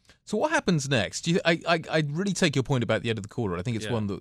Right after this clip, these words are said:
Speaker 1: it's one that's really worth making. I think it's, it's kind of, if I was going into this weekend and,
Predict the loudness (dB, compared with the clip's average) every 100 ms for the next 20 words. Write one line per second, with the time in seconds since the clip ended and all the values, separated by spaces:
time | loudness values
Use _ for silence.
0 | -8 -10 -6 -4 -2 -4 -6 -6 -2 -2
1 | 0 -2 -2 -4 -4 -8 -6 -6 -6 -6
2 | -8 -8 -8 -6 -6 -6 -8 -8 -14 -20
3 | -12 0 2 2 -2 -8 _ _ _ _
4 | -2 4 6 6 6 6 6 2 0 0
5 | 0 -2 0 2 2 0 -2